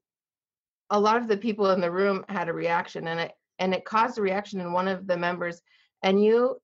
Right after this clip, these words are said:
jumped out of your chair, grabbed her by the arm, and pulled her onto stage, and just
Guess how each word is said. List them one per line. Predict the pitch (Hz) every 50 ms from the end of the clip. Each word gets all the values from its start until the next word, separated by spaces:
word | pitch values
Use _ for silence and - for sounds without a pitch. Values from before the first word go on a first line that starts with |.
| _ 190
jumped | 190 - 202 202 196 202 196
out | 196 202 208
of | 220 233
your | 240 233 233
chair, | 233 - 196 180 175 175
grabbed | 175 175 175 170 170 175 196 -
her | 202
by | 196 190 185 180
the | 185 -
arm, | - 175 165 165 165 156
and | - 165 160 -
pulled | - 185 180
her | 190 165
onto | 160 160 156
stage, | - - _ 170 160 156 156 156 - - _ _ _ _ _ _ _ _
and | - 175 170 170 170 170 165 - - _ _ -
just | 185 202 190 185 190 - - _ -